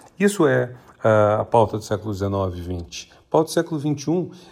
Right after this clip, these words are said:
é você ter inteligência, ter informática, ter, eh, tudo isso que leva a um salto gigantesco que o Brasil não está dando. Para ter isso, nós temos dois caminhos. Nós precisamos, os dois requerem dinheiro. Num dos casos,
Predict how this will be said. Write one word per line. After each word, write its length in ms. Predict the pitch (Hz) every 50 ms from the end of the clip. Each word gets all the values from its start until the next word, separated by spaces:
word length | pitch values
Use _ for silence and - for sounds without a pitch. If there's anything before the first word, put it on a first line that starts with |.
| - _
é 300 | - 120 131 151 170 175
você 340 | 143 123 127 131 127 - 139
ter 140 | 135 143 139
inteligência, 800 | 143 139 139 139 139 127 113 110 113 117 117 113 113 113 - 113
ter 160 | 101 117 113
informática, 800 | 113 113 - 127 123 120 117 113 110 110 107 104 - - - -
ter, 300 | 95 - - 107 98 95 - - - - - - -
eh, 140 | - 104 101
tudo 340 | 98 - - 160 151 123 117
isso 220 | 127 135 131 -
que 100 | - -
leva 300 | 135 123 120 120 123 135
a 20 | 147
um 80 | 143
salto 580 | 123 - - - 151 156 147 139 - - 117 113
gigantesco 720 | 104 - 156 165 165 143 131 - 143 143 151 147 - - - - - - - _ -
que 60 | 160
o 40 | 156
Brasil 360 | 147 139 117 101 98 113 117
não 80 | 123
está 220 | 135 127 - 285 -
dando. 320 | 156 143 143 131 110 - - - - - - _ _ -
Para 200 | - 208 233 214
ter 220 | 220 - 127 113
isso, 340 | 117 156 185 170 - - -
nós 200 | 131 139 139 139
temos 280 | - - 151 147 131 123
dois 220 | 139 170 196 196
caminhos. 580 | - - 147 110 87 80 87 - - - - _ _ _ _ _
Nós 120 | - 120 117
precisamos, 560 | - - 123 120 123 135 147 151 156 147 139
os 120 | 147 123
dois 220 | 104 123 151 156 151
requerem 400 | - 131 - - 131 120 123 127
dinheiro. 400 | 120 120 113 98 87 87 87 - - - _ _ - _ _ -
Num 100 | 151 175
dos 200 | 180 165 139 -
casos, 440 | - - 123 120 127 131 127 -